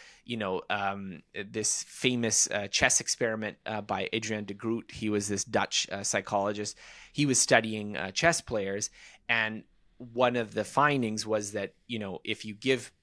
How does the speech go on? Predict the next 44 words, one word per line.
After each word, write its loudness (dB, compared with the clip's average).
chess 0
players, -2
uh, -4
a, -10
a -2
board 6
position, -6
experienced 4
chess 6
players 2
are 0
able 0
to -6
recall 8
it -2
from -2
memory -2
very -4
easily, -6
and -8
novices 4
are -6
not. -6
So 2
if, -4
if -6
you -4
don't 0
know 0
chess 4
very -2
well -2
and -4
I -6
show 0
you -2
just -4
a -4
random -4
chess 0
position -6
and -8
then -6
I -10